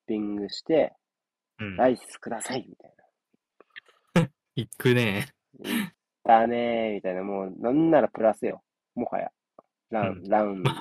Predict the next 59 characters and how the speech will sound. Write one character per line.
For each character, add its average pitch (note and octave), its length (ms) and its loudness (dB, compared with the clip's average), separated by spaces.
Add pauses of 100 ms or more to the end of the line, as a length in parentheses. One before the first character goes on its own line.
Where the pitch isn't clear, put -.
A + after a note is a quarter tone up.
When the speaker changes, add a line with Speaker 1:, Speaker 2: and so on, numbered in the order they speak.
(160)
Speaker 1:
し A#2 60 -8
た G2 120 0
分 F#2 220 -6
を - 20 -6
Speaker 2:
ま F2+ 40 -4
あ、 - 20 -4
い-、 A#2+ 80 0
余 A#2+ 240 4
裕 D3+ 200 8
で D3+ 180 8
Speaker 1:
飛 F2 80 0
び F2 40 -6
越 - 80 -16
え - 20 -20
て - 60 -12
ね。 - 40 -6
Speaker 2:
プ D3+ 80 4
ラ C#3 160 4
で G2 80 -4
し - 100 -10
ょ。 F2+ 80 -14 (580)
Speaker 1:
そ - 140 -12
う。 F2+ 40 -4 (920)
い A2+ 40 -2
や、 A2+ 60 2
で A2 100 4
も G2 60 2
も G2 260 0
う - 100 -12
冬、 C#3+ 300 4 (340)
冬 D#3+ 260 6
の、 F#3+ 180 8
今 - 200 -14
年 F#3+ 340 0
の G3+ 120 8
冬 G3 380 2
の G3 180 4
味 G3 180 0
噌 E3 100 -2
食 B2 220 -4
べ C3+ 120 0
納 C#3 340 -2
め C#3 60 -2
ぐ C3+ 60 -2
ら A#2+ 60 -6
い G#2 40 -12
の F#2+ 60 -18
気 - 120 -20
分 E2+ 200 -20
で E2 60 -20
俺 E2+ 160 -18
は E2+ 60 -16
行 E2+ 40 -20
っ - 40 -20 (100)
た E2+ 80 -12
わ F2 80 -12
け。 - 140 -20 (720)
Speaker 2:
う A2+ 40 -8
ん。 G#2 220 -10